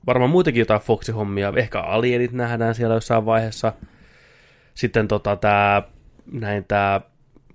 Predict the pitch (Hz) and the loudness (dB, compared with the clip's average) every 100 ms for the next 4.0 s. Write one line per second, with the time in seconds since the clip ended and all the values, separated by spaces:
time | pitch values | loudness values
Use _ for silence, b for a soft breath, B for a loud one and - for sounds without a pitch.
0 | - 117 104 - 107 101 107 95 - - | -12 -10 -10 -10 -10 -8 -10 -14 -16 -20
1 | _ b b b b b b b b b | _ b b b b b b b b b
2 | _ _ _ _ _ _ _ _ _ - | _ _ _ _ _ _ _ _ _ 0
3 | 139 120 110 - 110 98 101 98 98 107 | 2 2 0 -4 -4 -2 -2 0 -2 -6